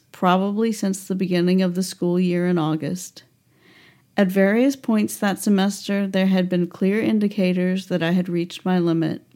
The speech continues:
I had broken down in tears on the phone with the student's parent. I had broken down in tears in front of the principal.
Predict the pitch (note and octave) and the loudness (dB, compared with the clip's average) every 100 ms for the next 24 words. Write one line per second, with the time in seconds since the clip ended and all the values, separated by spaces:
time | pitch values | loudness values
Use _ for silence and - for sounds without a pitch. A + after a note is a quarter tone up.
0 | - _ _ - - - - - - G#3+ | -20 _ _ -20 -20 -20 -20 -4 2 4
1 | F#3 F#3+ F#3 A3 G#3+ G3+ G#3 A3 A3 G#3+ | 4 2 2 2 2 4 2 2 0 0
2 | G3+ G3 F#3+ F3 F3+ G#3 G3 F3 F3 F3+ | 0 0 2 2 4 2 2 2 2 2
3 | F3 F3+ F#3 - D3 E3+ G3+ G#3 - F3 | 0 -2 -4 -2 -4 -2 -2 -4 -2 0
4 | E3 E3+ D#3+ _ _ _ - _ - G3+ | 2 0 -2 _ _ _ -20 _ -4 0
5 | F#3+ E3+ F3+ F3+ A3 G3 F#3+ G3+ G#3 G#3 | 0 2 0 2 2 2 2 2 0 0
6 | G3 F#3 F#3 F#3 F3+ D#3 F3 F3 F#3 G3+ | 0 0 0 -2 -2 0 0 0 -2 -2
7 | G3 - - G#2+ B2+ | -2 -4 -10 -8 -8